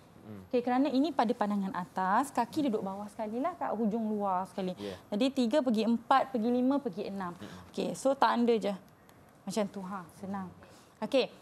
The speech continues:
Speaker 2: enam pergi tujuh, pada kaki juga. Okey, enam pergi tujuh. Okey, tujuh naik atas. Okey, bila tujuh naik atas sikit,
Speaker 1: Hmm.
Speaker 2: ni pada bahagian kaki,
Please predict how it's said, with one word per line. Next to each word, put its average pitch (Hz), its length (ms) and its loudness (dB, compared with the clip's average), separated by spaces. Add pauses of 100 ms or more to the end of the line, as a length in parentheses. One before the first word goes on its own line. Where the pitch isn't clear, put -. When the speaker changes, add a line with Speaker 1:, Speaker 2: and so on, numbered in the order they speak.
(140)
Speaker 2:
enam 254 600 6
pergi 208 280 2
tujuh, 185 480 2 (300)
pada 196 220 0
kaki 269 400 0
juga. 175 500 2
Okey, 247 220 -2
enam 214 380 2
pergi 190 240 -2
tujuh. 190 500 2 (440)
Okey, - 200 -6 (300)
tujuh 214 1040 2
naik 220 320 2
atas. 190 500 -4 (460)
Okey, 214 260 -2 (240)
bila 269 300 4
tujuh 269 480 4
naik 254 260 4
atas 208 320 0
sikit, 247 500 6
Speaker 1:
Hmm. 165 260 -6
Speaker 2:
ni 277 140 2
pada 294 240 6
bahagian 247 360 4
kaki, 294 260 2